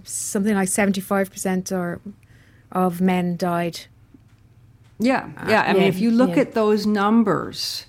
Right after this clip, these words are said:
Speaker 2: it's a, it's, it's extraordinary. The number of men who were expected to die, uh, and, and who did, <laughs> uh, and, you know, and that was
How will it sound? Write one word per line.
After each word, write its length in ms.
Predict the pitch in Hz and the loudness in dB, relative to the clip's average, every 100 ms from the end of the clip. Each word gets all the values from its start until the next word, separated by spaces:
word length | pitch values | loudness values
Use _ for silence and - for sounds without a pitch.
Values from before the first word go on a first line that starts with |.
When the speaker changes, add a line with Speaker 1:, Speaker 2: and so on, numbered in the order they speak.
| _ | _
Speaker 2:
it's 320 | - 185 - - | -4 -4 -4 -8
a, 160 | 160 190 - _ | -8 -8 -14 _
it's, 420 | 214 190 - - - | -8 -4 -6 -6 -6
it's 400 | 202 - - - 190 | -6 -6 -8 -8 -8
extraordinary. 1160 | - - - 214 240 240 208 139 139 135 - - - - - _ - | -10 -10 -4 0 0 0 0 -2 -4 -8 -12 -20 -20 -20 -20 _ -6
The 140 | 175 | -2
number 520 | 175 175 202 202 208 | 2 2 2 0 0
of 240 | 180 190 180 | 0 0 0
men 680 | 175 160 156 175 208 208 - | 0 2 2 0 -2 -6 -14
who 380 | - 190 185 175 | -10 -2 0 0
were 220 | 175 160 | 0 -2
expected 1000 | 143 - - - 180 190 - 220 208 - - _ _ - | -4 -10 -10 -2 -2 -2 -2 -2 -2 -12 -20 _ _ -6
to 140 | 196 | -4
die, 720 | 180 151 143 147 180 233 226 _ _ _ _ _ _ _ - | -2 -2 -2 -2 -4 -4 -8 _ _ _ _ _ _ _ -4
uh, 260 | 160 139 127 | -2 0 0
and, 240 | 160 160 | -2 0
and 180 | 160 156 | 0 2
who 120 | 196 | 2
did, 440 | 190 269 320 131 147 | 4 4 4 0 -2
<laughs> 720 | 190 175 - - - - - | 0 -2 -4 -18 -18 -16 -2
uh, 280 | 196 185 - | 2 2 2
and, 220 | 175 180 | 0 0
you 40 | |
know, 60 | 185 | 0
and 140 | 180 | 2
that 220 | 185 240 247 | 2 2 0
was 220 | 254 | -2